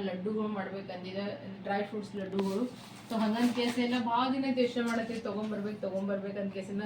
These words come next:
So ನೋಡ್ರಿ ನಾ ಏನ್ ಮಾಡೀನಿ, ಇದು ಮಿಕ್ಸ್ ಇರ್ತದಲ್ರಿ, ಮಿಕ್ಸ್ ತೊಗೊಂಬಂದಿನಿ. ಯಾಕಂದ್ರೆ ಇದ್ರಾಗ ಎಲ್ಲ ಟೈಪ್ ಪ್ರೋಟೀನ್ಸ್ ಇರ್ತಾವೆ, ಎಲ್ಲ ಟೈಪ್ ಅಂತಾರೆ ಡ್ರೈ ಫ್ರೂಟ್ಸ್ಗಳು ಅವ ನೋಡ್ರಿ. ಹಂಗಂತ ಕೇಸಿನ ಏನ್ ಮಾಡೀನಿ, ಇದು ತೊಗೊಂಬಂದಿನಿ ನೋಡ್ರಿ. So ರೇಟ್ ರೀ ನಿಮ್ಗೆಲ್ಲರಿಗೂ ಗೊತ್ತಿರ್ಬೇಕು ಎಷ್ಟು ಕಾಸ್ಟ್ಲಿ ಡ್ರೈ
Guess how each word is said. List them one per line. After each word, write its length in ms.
So 80
ನೋಡ್ರಿ 260
ನಾ 60
ಏನ್ 120
ಮಾಡೀನಿ, 260
ಇದು 100
ಮಿಕ್ಸ್ 320
ಇರ್ತದಲ್ರಿ, 520
ಮಿಕ್ಸ್ 260
ತೊಗೊಂಬಂದಿನಿ. 460
ಯಾಕಂದ್ರೆ 400
ಇದ್ರಾಗ 240
ಎಲ್ಲ 180
ಟೈಪ್ 240
ಪ್ರೋಟೀನ್ಸ್ 400
ಇರ್ತಾವೆ, 320
ಎಲ್ಲ 140
ಟೈಪ್ 240
ಅಂತಾರೆ 260
ಡ್ರೈ 140
ಫ್ರೂಟ್ಸ್ಗಳು 420
ಅವ 240
ನೋಡ್ರಿ. 260
ಹಂಗಂತ 320
ಕೇಸಿನ 300
ಏನ್ 100
ಮಾಡೀನಿ, 220
ಇದು 140
ತೊಗೊಂಬಂದಿನಿ 520
ನೋಡ್ರಿ. 240
So 60
ರೇಟ್ 240
ರೀ 140
ನಿಮ್ಗೆಲ್ಲರಿಗೂ 500
ಗೊತ್ತಿರ್ಬೇಕು 560
ಎಷ್ಟು 160
ಕಾಸ್ಟ್ಲಿ 400
ಡ್ರೈ 160